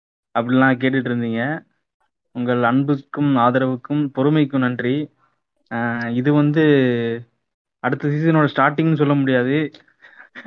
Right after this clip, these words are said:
அப்ப சொன்னேன் தெரியுமா, போனஸ் எபிசோடு ஒண்ணு போடுறேன்னு, அந்த மாதிரி போனஸ் எபிசோடா அதை வந்து கணக்கெடுத்துங்க. ஆஹ், ஆஹ், இன்னைக்கு வந்து நம்ம கூட பேசுறதுக்கு ஜாவா வந்திருக்காப்புல. வணக்கம் ஜாவா.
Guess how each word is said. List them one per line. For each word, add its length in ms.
அப்ப 320
சொன்னேன் 240
தெரியுமா, 460
போனஸ் 380
எபிசோடு 340
ஒண்ணு 160
போடுறேன்னு, 240
அந்த 160
மாதிரி 220
போனஸ் 340
எபிசோடா 360
அதை 140
வந்து 180
கணக்கெடுத்துங்க. 800
ஆஹ், 680
ஆஹ், 300
இன்னைக்கு 280
வந்து 340
நம்ம 180
கூட 140
பேசுறதுக்கு 520
ஜாவா 400
வந்திருக்காப்புல. 800
வணக்கம் 360
ஜாவா. 380